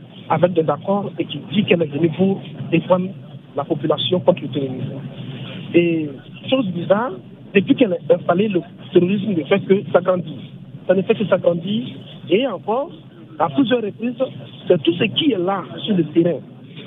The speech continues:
Tout ce qu'on constate sur le terrain, on ne voit pas de résultats concrets. On ne voit aucun résultat. Et maintenant, lorsque cette population, à travers ses dirigeants, décide d'aller voir ailleurs, d'aller toucher par,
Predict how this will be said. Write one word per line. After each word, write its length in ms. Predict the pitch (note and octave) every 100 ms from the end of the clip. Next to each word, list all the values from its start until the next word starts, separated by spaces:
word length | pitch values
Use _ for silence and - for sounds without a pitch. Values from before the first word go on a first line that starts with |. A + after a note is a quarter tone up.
| -
Tout 80 |
ce 60 | G#3+
qu'on 140 | G#3+
constate 340 | - F3 D#3+ G3+
sur 160 | - F#3
le 60 |
terrain, 260 | E3 E3+ B3 - - - - - -
on 60 |
ne 80 | F#3
voit 180 | E3+ F3+
pas 160 | B3
de 80 | G#3+
résultats 480 | F3 D#3 D#3+ F#3 E3+ - -
concrets. 340 | E3 C#3 C#3 - - - - - - -
On 80 | F#3+
ne 40 | F#3+
voit 160 | F3+ -
aucun 420 | B3+ A3+ - B3 A3
résultat. 420 | F3+ D#3+ D3+ D#3
Et 120 | G3
maintenant, 340 | B3 D4 E4+ D#4+
lorsque 280 | D#4+ C#4 C4+ A#3+
cette 160 | - A#3+
population, 540 | F#3+ F3 E3+ E3 F3+ B2 - -
à 80 | D#3+
travers 320 | F#3 F3+ G3+
ses 80 | F#3+
dirigeants, 340 | D#3+ E3+ E3 F3+
décide 320 | D#3+ - F#3
d'aller 220 | D#3 E3
voir 200 | D#3 D#3
ailleurs, 300 | C#3+ D3+ C#3 B2 - - -
d'aller 280 | D#3+ E3+ G3 - -
toucher 240 | F3+ G#3+
par, 160 | G#3 G#3